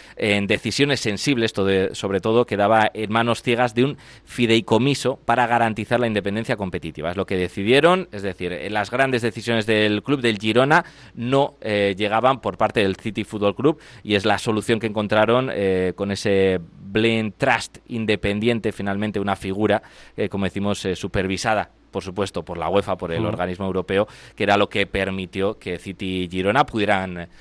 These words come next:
Speaker 1: competir simultáneamente en la, en la Champions.
Speaker 2: Te tienes que fiar, porque me parece que es
Speaker 1: Claro.
Speaker 2: un acto de fe más que, más que otra cosa, ¿no? El, el creer que, que todo funciona bien. Hombre, si no se enfrentan y no hay partidos, eh, en los que, tú imagínate,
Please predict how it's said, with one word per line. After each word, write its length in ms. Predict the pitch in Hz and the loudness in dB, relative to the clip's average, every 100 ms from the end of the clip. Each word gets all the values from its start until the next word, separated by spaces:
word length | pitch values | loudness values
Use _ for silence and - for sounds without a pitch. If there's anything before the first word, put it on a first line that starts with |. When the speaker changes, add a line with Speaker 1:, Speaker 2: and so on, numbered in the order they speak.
| - - - - | -20 -20 -20 -2
Speaker 1:
competir 600 | 127 123 117 131 139 156 | 0 2 0 2 0 0
simultáneamente 720 | - 127 120 123 117 117 123 | -4 0 4 4 4 4 2
en 60 | 156 | 4
la, 360 | 104 92 87 87 | 4 4 2 -2
en 140 | 95 | -4
la 80 | 87 | -4
Champions. 400 | 107 147 - - | -2 -4 -6 -6
Speaker 2:
Te 80 | 107 | -4
tienes 200 | 107 107 | -4 -2
que 220 | 104 98 | -2 -4
fiar, 300 | 104 110 85 - - | -2 -2 -2 -10 -10
porque 420 | 101 92 98 95 98 | -6 -4 -4 -4 -4
me 80 | |
parece 120 | 101 117 | -2 0
que 40 | |
es 60 | 110 | 2
Speaker 1:
Claro. 180 | 101 110 | 2 2
Speaker 2:
un 140 | 110 | -2
acto 240 | 107 - 117 | -4 0 0
de 80 | |
fe 180 | - 120 | 2 0
más 200 | 110 107 | 0 0
que, 520 | - 104 98 95 95 101 | -2 -4 -2 -6 -10 -8
más 200 | 107 104 | -8 -4
que 120 | 120 | -2
otra 200 | 113 110 | 0 0
cosa, 280 | 107 135 113 | 0 0 2
¿no? 80 | 131 | 2
El, 160 | 120 | 0
el 420 | 120 113 110 107 113 - | 0 0 0 -2 -8 -8
creer 400 | 117 120 131 127 | -2 2 2 2
que, 640 | - 127 123 123 120 120 110 | 0 2 2 2 2 0 0
que 120 | 110 | 0
todo 160 | 123 | 2
funciona 360 | 113 120 120 127 | 0 0 2 4
bien. 140 | 156 | 4
Hombre, 180 | 156 127 | 4 2
si 140 | - 110 | 0 0
no 120 | 117 | 0
se 100 | 123 | 0
enfrentan 460 | 110 127 151 123 107 | 0 2 2 2 0
y 60 | |
no 100 | 107 | 0
hay 180 | 117 123 | 2 2
partidos, 800 | 117 _ 123 117 - 123 120 - - - - - - - _ - | -2 _ 2 2 0 0 0 0 -8 -18 -20 -20 -20 -20 _ -4
eh, 440 | 123 113 113 110 110 127 | 2 4 4 2 0 -4
en 180 | 120 113 | -2 0
los 180 | 117 - | 0 0
que, 380 | 127 120 117 110 | 0 0 0 0
tú 60 | |
imagínate, 540 | 147 202 175 131 - | -2 0 -2 -2 -6